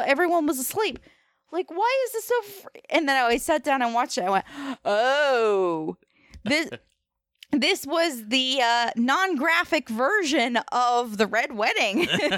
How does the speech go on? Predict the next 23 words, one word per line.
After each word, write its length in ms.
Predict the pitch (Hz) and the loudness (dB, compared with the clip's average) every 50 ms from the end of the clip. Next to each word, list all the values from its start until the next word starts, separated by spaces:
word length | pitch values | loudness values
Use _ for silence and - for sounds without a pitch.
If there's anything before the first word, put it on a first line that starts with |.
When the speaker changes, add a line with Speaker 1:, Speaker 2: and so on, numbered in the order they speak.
| - - - - - | -2 -2 -2 -2 0
Speaker 1:
It 160 | - 277 294 269 | 0 -2 0 0
was 200 | 302 359 269 226 | -2 -2 -2 -2
just 280 | - 381 320 247 233 233 | -2 -2 -2 -2 -2 -2
that 240 | 240 247 330 - | 0 0 -2 -2
scandalous. 920 | - - - 254 226 233 320 403 339 240 196 170 - - - - - - 180 165 - - - - | -4 -2 -2 0 0 2 0 0 2 2 2 2 0 0 -2 -4 -6 -8 -8 -10 -12 -12 -10 -6
Speaker 2:
Mm-hmm. 360 | 120 123 120 120 120 113 113 135 - _ _ _ - 269 | -4 -4 -2 -2 -2 -4 -6 -8 -12 _ _ _ -4 -2
Speaker 1:
And 100 | 277 277 | 0 -2
I 100 | 285 277 | -2 -4
was 120 | 262 262 254 | -6 -4 -2
like, 200 | 269 269 262 - - _ _ _ _ _ _ _ _ _ | -2 -2 -2 -4 -10 _ _ _ _ _ _ _ _ _
"What 300 | - 226 226 269 - - - - | -10 -10 -10 -10 -12 -14 -14 -12
the 180 | 226 - 254 | -10 -10 -8
fuck 840 | 240 - - - - - - 269 277 277 277 285 285 285 277 269 - | -10 -10 -14 -16 -16 -14 -10 -6 -4 -2 -2 -2 -2 -2 -4 -6 -6
just 340 | - - 294 285 285 269 - | -6 -4 -2 -2 -4 -4 -4
hap-," 280 | - 269 277 - - - | -4 -2 -2 -4 -2 0
it 220 | - 269 - 247 240 | 2 2 2 2 0
was, 80 | 247 | 0
and 340 | 262 262 247 - - 226 214 | -2 -2 -2 -2 -2 0 0
it 80 | 208 - | -2 -2
comes 220 | - 247 262 247 | -2 -2 0 0
out 120 | 254 214 196 | 2 0 0
of 60 | 196 | 0
nowhere. 420 | 196 196 185 - - - - - | 0 -2 -2 -2 -2 -4 -6 -10